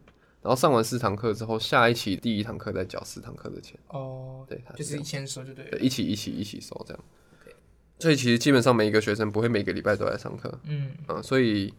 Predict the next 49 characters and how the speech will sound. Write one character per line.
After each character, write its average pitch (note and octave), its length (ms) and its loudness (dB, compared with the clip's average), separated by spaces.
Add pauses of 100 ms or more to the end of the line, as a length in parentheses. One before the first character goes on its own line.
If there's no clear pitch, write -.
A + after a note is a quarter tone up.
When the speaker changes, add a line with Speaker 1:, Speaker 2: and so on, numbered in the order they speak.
(260)
Speaker 1:
你 A2 80 -10
看， A2 100 0
像 B2 220 2
如 G#2+ 120 2
果 G2+ 140 0
这 G#2 80 0
样 G#2 100 2
子， G2 140 -2
我 G#1+ 500 -4 (760)
四 - 240 -8
五 G2 100 -2
个 D2+ 140 -4
学 - 200 -8
生， - 200 -8 (480)
如 C3 120 2
果 B2+ 80 4
每 G#2 200 2
个 G#2 80 4
礼 G#2 100 0
拜 A2+ 160 4
都 G#2+ 80 2
有 G2 80 2
来 F#2+ 140 0
上 G2 160 -6
课 G#2 120 -6
的 - 120 -2
话， - 280 -4 (360)
我 - 120 -8
的 G2 120 -2
收 G#2 180 0
入 G#2+ 100 0
大 G#2 140 4
概 G2 80 4
就 G2+ 100 -4
是 G2+ 140 -8
跟 D2+ 180 -2 (680)
基 A2 180 -4
本 F#2 180 0 (680)
时 - 240 -10
薪， G2+ 240 -6
就 A2+ 160 0
是 A2+ 60 -2
基 A2+ 140 -4
本 G2+ 140 0
底 G2 160 -6
薪 G2+ 180 -12
差 A#2 120 -18
不 G#2+ 100 -14
多， A#2+ 160 -16